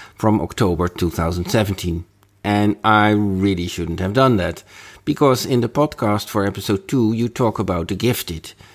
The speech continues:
a new Marvel show about mutants. Mutants like in the X-Men. Since I'm quite an X-Men fan,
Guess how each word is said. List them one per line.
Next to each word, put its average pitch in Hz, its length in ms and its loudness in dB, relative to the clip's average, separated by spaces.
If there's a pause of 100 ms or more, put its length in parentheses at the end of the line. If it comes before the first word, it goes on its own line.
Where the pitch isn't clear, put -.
a - 80 -6
new 101 260 4
Marvel 107 400 2
show 92 380 0
about 85 340 -2
mutants. 90 600 0 (320)
Mutants 131 520 2
like 90 280 -2
in 80 140 -4
the 82 180 -2
X-Men. 90 540 -6 (440)
Since - 240 0
I'm 123 160 2
quite - 280 2
an 120 100 0
X-Men 107 420 0
fan, 87 400 -2